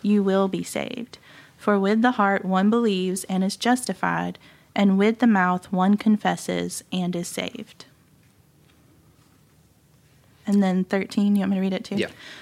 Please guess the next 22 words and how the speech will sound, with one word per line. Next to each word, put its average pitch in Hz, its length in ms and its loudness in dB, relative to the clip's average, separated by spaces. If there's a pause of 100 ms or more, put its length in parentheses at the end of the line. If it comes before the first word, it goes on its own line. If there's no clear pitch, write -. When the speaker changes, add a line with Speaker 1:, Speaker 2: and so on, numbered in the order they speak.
(140)
Speaker 1:
"For - 220 2
everyone 226 480 4
who 214 140 4
calls 185 400 0
on 185 100 2
the 175 100 0
name 175 220 -2
of 190 120 -2
the 190 100 -2
Lord 165 320 -4
will 170 160 -4
be 165 140 -8
saved." - 480 -14 (120)
Speaker 2:
Yeah. 87 160 -8 (500)
And 110 100 -4
that 104 120 -2
was, 98 400 -8
uh, 101 280 -4
chapter - 260 -10
ten, 95 340 -8
verse - 240 -8
thirteen. 95 460 -10